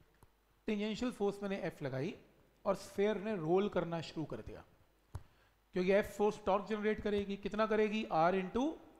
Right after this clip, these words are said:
F, Clockwise। अब क्योंकि ये pure rolling है, तो यहाँ पर कौन सी friction है, Static है। Direction बोलो क्या है,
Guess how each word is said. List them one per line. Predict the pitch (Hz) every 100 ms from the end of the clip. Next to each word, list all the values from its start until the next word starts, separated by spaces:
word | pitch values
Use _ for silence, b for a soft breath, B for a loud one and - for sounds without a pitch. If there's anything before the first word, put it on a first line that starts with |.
| -
F, | - - - _ _ _ _ _ -
Clockwise। | 170 165 208 226 - _ _ _ _ _ _ _ _ _ _ b b b b b b
अब | 226 220 - - -
क्योंकि | 214 226 277
ये | 277
pure | 277 226 226
rolling | 170 165 175 175
है, | 165 170 - - -
तो |
यहाँ | 202 175 175
पर | 214
कौन | 202 175
सी | 170 226
friction | 226 214 220 226
है, | 233
Static | - 151 147 170 160
है। | 175 156
Direction | 151 160 - 226
बोलो | 196 139 107
क्या | - 123
है, | 165